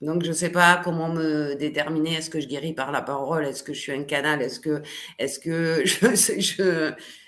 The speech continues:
voilà, je dis que je suis magnétiseuse et bioénergéticienne parce qu'effectivement,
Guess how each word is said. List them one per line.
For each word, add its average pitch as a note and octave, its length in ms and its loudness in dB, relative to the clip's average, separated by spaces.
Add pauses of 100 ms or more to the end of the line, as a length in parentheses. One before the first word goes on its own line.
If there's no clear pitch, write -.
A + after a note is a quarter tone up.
(120)
voilà, D#3+ 260 4
je E3+ 140 0
dis F3 180 2
que E3+ 60 -2
je G3 80 0
suis F3 460 0
magnétiseuse E3+ 720 -2
et E3 80 0
bioénergéticienne E3 1000 -2
parce E3 140 -10
qu'effectivement, E3+ 800 -6